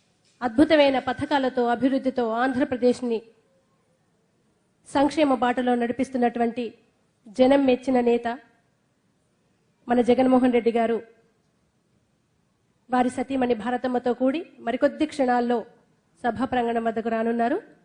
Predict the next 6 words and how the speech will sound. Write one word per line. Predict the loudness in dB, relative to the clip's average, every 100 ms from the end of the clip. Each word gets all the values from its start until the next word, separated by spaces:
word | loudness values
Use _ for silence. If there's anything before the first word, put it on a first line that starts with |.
| _ _ _ _ _ _ _ _ _ _ _ _ _ -2
ఈనాటి | 4 4 4 -2
కార్యక్రమంలో | -2 -2 -2 -2 -2 -4
భాగంగా | -6 -6 -4 -6 -8 -14 _ _ _ _ _ _ _ _ _ _ _ _ _ _ _ _
వారి | 0 2 4
గాత్రంతో | 2 0 0 0 0 -2 -4 _ _ _ _ _ _ _ -2
సినీ | 2